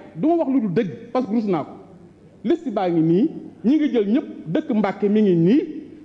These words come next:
jël nga fa maanaam deux cents et quelques personnes yu dëkk commune Mbacké doon la jàppale ci politique. Te malheureusement, ñun ñi nga xamante ne askan wi ñu tànn day, gisuma kenn koo ci jëlal, wala koo xam ne laaj nga ko sax ni ko, est-ce que amul kenn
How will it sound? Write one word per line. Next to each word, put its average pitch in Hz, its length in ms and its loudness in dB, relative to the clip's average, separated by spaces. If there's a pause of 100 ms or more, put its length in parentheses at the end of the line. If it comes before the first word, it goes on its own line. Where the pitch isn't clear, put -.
(120)
jël 311 200 4
nga 269 120 2
fa 220 120 -4
maanaam 202 380 0 (240)
deux 339 280 2
cents 277 300 -4
et 233 100 0
quelques 226 280 -4
personnes 214 240 -2
yu 196 60 0
dëkk 285 260 -2
commune 320 320 2
Mbacké 202 280 -2
doon 254 180 0
la 254 120 -2
jàppale 269 320 -4
ci 226 80 -2
politique. 226 380 0 (2750)
Te 202 100 -2
malheureusement, 285 580 0 (380)
ñun 269 200 2
ñi 262 100 2
nga 320 100 0
xamante 285 280 -2
ne 240 60 -2
askan 247 320 -2
wi 202 80 2
ñu 196 100 0
tànn 175 220 0
day, 196 200 0
gisuma 294 300 0
kenn 294 300 0
koo 311 200 2
ci 262 140 -4
jëlal, 190 380 0
wala 254 220 0
koo 269 140 0
xam 262 120 -2
ne 226 140 0
laaj 302 160 0
nga 311 120 2
ko 269 80 -2
sax 269 160 0
ni 254 80 2
ko, 254 180 0
est-ce 277 140 -4
que 320 60 -2
amul 277 300 0
kenn 214 240 -2